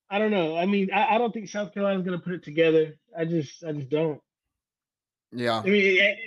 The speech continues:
Speaker 1: it's a three thirty kickoff. It's a three thirty kickoff. Florida, South Carolina. This game, this game needs to be a seven o'clock game. Like, this, this is a primetime game, but it's not.
Speaker 2: Yeah. Yeah.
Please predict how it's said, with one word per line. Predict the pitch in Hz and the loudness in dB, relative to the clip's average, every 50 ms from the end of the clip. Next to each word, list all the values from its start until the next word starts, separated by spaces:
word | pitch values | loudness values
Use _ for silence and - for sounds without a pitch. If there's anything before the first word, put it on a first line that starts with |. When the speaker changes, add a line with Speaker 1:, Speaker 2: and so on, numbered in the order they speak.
| - _ | -12 _
Speaker 1:
it's | - 427 - 226 | -6 -2 0 0
a | 220 | 0
three | 214 - 269 254 | 2 4 4 4
thirty | 196 247 220 208 190 | 6 4 4 4 2
kickoff. | - - 175 - - 127 107 104 - - | 2 0 0 0 -2 -6 -10 -12 -12 -14
It's | 160 - | -10 -8
a | 196 196 | -6 -4
three | 196 247 262 247 | 0 0 0 2
thirty | 233 254 240 226 233 226 220 190 | 4 4 4 6 4 4 2 0
kickoff. | - - 214 208 214 214 202 196 190 185 185 - _ _ _ _ _ _ - - - | 0 0 0 2 4 2 2 4 2 0 -4 -6 _ _ _ _ _ _ -20 -18 0
Florida, | - 226 226 226 220 | 4 4 6 6 4
South | 208 - 208 202 196 - | 2 2 0 -2 -2 -2
Carolina. | - 196 190 190 185 185 185 190 | -2 0 2 2 2 2 0 2
This | 190 226 254 240 | 2 2 2 2
game, | - 233 214 208 202 202 175 165 - - _ - _ _ _ _ _ _ _ _ _ - | 2 2 2 2 2 2 0 -2 -6 -12 _ -20 _ _ _ _ _ _ _ _ _ -2
this | 226 220 214 208 214 233 254 269 233 - | 2 2 4 4 4 2 2 2 2 4
game | 254 233 226 220 | 4 4 6 6
needs | 220 202 170 | 6 4 2
to | 185 | 2
be | 180 185 175 170 | 0 2 0 0
a | |
seven | - - 190 180 165 160 | 0 0 -2 -2 -2 -2
o'clock | - - 165 127 98 101 | -4 -6 -8 -10 -10 -12
game. | 117 110 104 101 | -14 -16 -14 -12
Like, | 143 160 | -4 0
this, | 220 240 208 | 2 4 4
this | 226 - 208 220 233 - - | 4 2 2 0 0 0 0
is | 220 | 0
a | 202 175 | 0 0
primetime | - - 185 175 165 151 - 156 147 139 123 | 0 -2 -2 -2 -2 -2 -2 -4 -4 -2 -2
game, | 135 123 113 - - _ _ _ _ _ _ _ _ _ _ - | -2 -2 -4 -6 -10 _ _ _ _ _ _ _ _ _ _ 0
but | 175 185 180 | 0 2 2
it's | 170 - - | 0 -2 -6
not. | 143 - - _ _ _ _ _ _ _ _ _ _ _ _ _ _ _ _ _ _ _ _ _ _ _ _ _ _ _ _ _ _ _ _ _ _ _ _ _ _ _ _ _ _ _ _ _ _ _ _ _ | -10 -10 -12 _ _ _ _ _ _ _ _ _ _ _ _ _ _ _ _ _ _ _ _ _ _ _ _ _ _ _ _ _ _ _ _ _ _ _ _ _ _ _ _ _ _ _ _ _ _ _ _ _
Speaker 2:
Yeah. | - 113 113 110 104 107 143 - - _ _ _ _ _ _ _ _ _ _ _ _ _ _ _ _ _ _ _ _ _ _ _ _ _ | -8 -6 -6 -6 -6 -8 -12 -16 -20 _ _ _ _ _ _ _ _ _ _ _ _ _ _ _ _ _ _ _ _ _ _ _ _ _
Yeah. | - 117 113 110 110 | -10 -6 -6 -6 -6